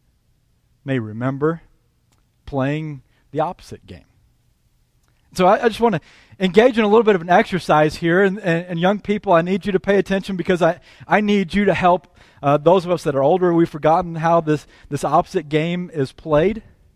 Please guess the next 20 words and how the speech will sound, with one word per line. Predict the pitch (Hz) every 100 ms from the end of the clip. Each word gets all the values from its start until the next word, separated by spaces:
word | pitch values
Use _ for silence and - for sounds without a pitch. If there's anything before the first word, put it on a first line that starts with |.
| _ _ _ _ _ _ _ _ -
And | 151 151
so | - 190 160 170
I, | 156 202
I'm | 196
gonna | 240 180
say | - 185 202
one | 202 170 196
thing, | - 208 214 208
and |
I | 165
just | 247 -
want | 196 196
you |
to | 170
say | - 180
the | 160 156 190
equal | - 208 196 - _ -
and | 156
op-, | 139 151 - _
opposite. | - 139 - - -